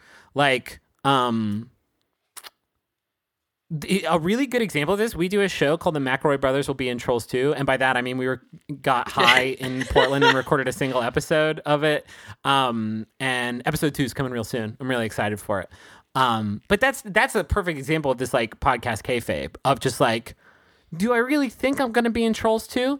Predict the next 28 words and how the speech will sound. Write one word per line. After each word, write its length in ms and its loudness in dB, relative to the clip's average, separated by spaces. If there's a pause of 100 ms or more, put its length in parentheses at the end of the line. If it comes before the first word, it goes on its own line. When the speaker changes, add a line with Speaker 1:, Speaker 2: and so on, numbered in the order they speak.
Speaker 1:
Yes, 340 0
absolutely. 480 0
Go 140 2
listen 180 -2
to 60 -4
the 80 -10
podcast. 340 0
You're 80 2
gonna 180 2
love 140 0
it." 160 0
Speaker 2:
<laughs> 60 -16 (720)
Speaker 1:
Um, 480 0 (520)
but, 120 2
like, 160 0
that 200 2
entire 280 0
show 180 2
is 80 0
built 260 -2
around 220 2
that, 280 0 (280)
is 140 -6
built 200 0
around 260 0
that 240 -2 (500)
whole 180 -4
Speaker 2:
Yeah. 260 4